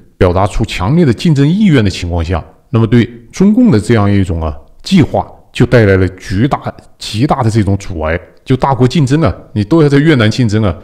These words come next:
所以这种竞争的状况也让这个项目难以推进。就这个项目还不至于说板上钉钉给中国人干。所以你看，第一没有钱，第二呢，目前还要招标，所以这个习主席要推进着急还急不来。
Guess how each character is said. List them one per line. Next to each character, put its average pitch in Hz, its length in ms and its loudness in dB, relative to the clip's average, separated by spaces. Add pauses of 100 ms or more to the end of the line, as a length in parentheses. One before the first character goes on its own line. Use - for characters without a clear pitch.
(160)
所 127 200 2
以 - 60 0 (280)
这 254 180 4
种 104 160 -2
竞 185 220 2
争 160 160 0
的 220 80 2
状 117 220 0
况 92 220 -6 (280)
也 101 180 2
让 160 180 4
这 147 160 2
个 104 140 2
项 110 260 -2
目 87 160 -4 (100)
难 101 180 0
以 117 100 0
推 98 220 -2
进。 98 200 -2 (100)
就 156 180 2
这 233 160 2
个 175 60 2
项 160 200 2
目 127 180 2 (200)
还 131 200 0
不 160 160 0
至 247 240 2
于 160 140 4
说 120 260 0 (280)
板 85 160 -2
上 123 200 0
钉 165 180 0
钉 160 240 2
给 87 160 0
中 185 220 2
国 233 80 4
人 78 180 -2
干。 90 160 -2 (260)
所 - 160 0
以 131 40 4
你 113 60 2
看， 117 140 2
第 165 180 -2
一 185 60 2
没 180 100 4
有 123 100 4
钱， 107 320 -4
第 156 120 0
二 156 180 2
呢， 120 140 0 (300)
目 160 100 2
前 127 160 2
还 123 120 0
要 135 60 2
招 147 160 2
标， 151 260 4 (280)
所 - 160 0
以 127 40 2
这 202 120 -2
个 156 180 2 (200)
习 - 200 -2
主 131 100 0
席 139 60 4
要 135 120 6
推 143 180 0
进 143 160 2
着 147 180 2
急 113 200 2
还 117 140 2
急 127 200 2
不 165 100 0
来。 87 180 0